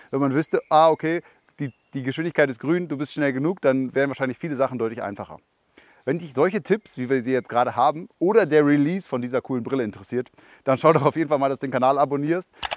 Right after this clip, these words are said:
denn wir werden jede Woche solche Fahrtechnik-Videos machen, um euch solche Features und euch solche Tipps zu beantworten. Die Frage kam jetzt aus der Community, wie schätze ich die Geschwindigkeit richtig ein? Mein Tipp, am Anfang etwas flotter,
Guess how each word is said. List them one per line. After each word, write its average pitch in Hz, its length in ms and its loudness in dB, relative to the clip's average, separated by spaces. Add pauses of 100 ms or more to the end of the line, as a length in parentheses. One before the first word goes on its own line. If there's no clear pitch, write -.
(120)
denn 135 320 2
wir 151 120 2
werden 151 220 4 (140)
jede 156 200 2
Woche 160 180 -4
solche 143 180 -4
Fahrtechnik-Videos 160 600 -2
machen, 160 220 -2
um 143 140 -8
euch 147 320 -4
solche 135 200 -8
Features 175 440 -6
und 135 100 -8
euch 135 160 -4
solche 120 280 -8
Tipps - 260 -8
zu 147 100 -14
beantworten. 165 640 -4 (260)
Die 156 80 -10
Frage 147 240 2
kam 143 160 0
jetzt 143 100 -6
aus 135 100 -8
der 135 100 -4
Community, 156 480 -6
wie 147 60 -12
schätze 143 180 -6
ich 143 100 -10
die 127 40 -12
Geschwindigkeit 127 380 -6
richtig 117 260 -10
ein? 151 280 0 (160)
Mein 131 240 -4
Tipp, 147 240 -4
am 110 140 -6
Anfang 139 220 -4
etwas 120 180 -12
flotter, 175 340 -2